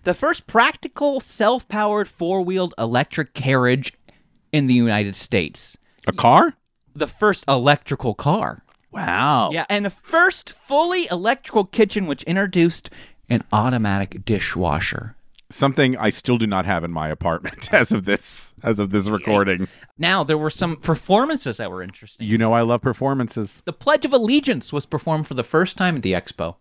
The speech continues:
Speaker 2: I pledge allegiance to the flag.
Speaker 1: It was performed by a bunch of school children lined up in military fashion.
Speaker 2: With no Under God in it.
Speaker 1: Really?
Speaker 2: Yeah, the Pledge of Allegiance didn't have Under God added to it until the nineteen fifties.
Speaker 1: Really?
Speaker 2: Yeah.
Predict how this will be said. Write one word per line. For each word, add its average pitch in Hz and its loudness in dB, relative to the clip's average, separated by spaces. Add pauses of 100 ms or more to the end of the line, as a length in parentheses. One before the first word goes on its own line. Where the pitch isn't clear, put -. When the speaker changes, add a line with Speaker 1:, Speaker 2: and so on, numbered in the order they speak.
Speaker 2:
I 101 2
pledge 104 2
allegiance 113 2
to 113 0
the 123 2
flag. 85 0 (180)
Speaker 1:
It - -14
was 95 -12
performed 113 -2
by 87 0
a 98 -6
bunch 185 2
of 95 -2 (180)
school 349 0
children 269 -2
lined 294 -2
up 320 0
in 120 -6
military 262 -2
fashion. 139 0 (380)
Speaker 2:
With 113 -2
no 127 4
Under 107 2
God 135 6
in 82 -4
it. - -12 (840)
Speaker 1:
Really? 165 0 (320)
Speaker 2:
Yeah, 143 8 (180)
the - -4
Pledge 135 -2
of 156 -6
Allegiance 123 -2
didn't 117 -4
have 104 -2
Under 101 -2
God 90 0
added 87 -2
to 107 0
it 104 2
until 98 -4
the 82 -2
nineteen 85 -2
fifties. - -6
Speaker 1:
Really? 165 -2
Speaker 2:
Yeah. 92 6